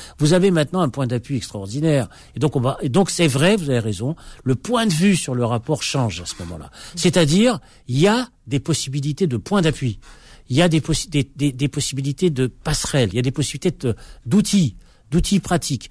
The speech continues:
Et c'est ça qui est important sur l'affaire Boumengel. Et ce qu'il faut remarquer,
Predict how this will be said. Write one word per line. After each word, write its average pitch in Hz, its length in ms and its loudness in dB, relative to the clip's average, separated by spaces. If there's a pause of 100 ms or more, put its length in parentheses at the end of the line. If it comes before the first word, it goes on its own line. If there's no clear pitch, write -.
(120)
Et 123 80 0
c'est 170 140 0
ça 208 180 2
qui - 80 -8
est 143 100 -6
important 123 380 -6
sur 113 180 -8
l'affaire 107 280 -8
Boumengel. 101 480 0 (280)
Et 180 300 2
ce - 160 -8
qu'il 202 120 0
faut 208 140 4
remarquer, 135 580 -2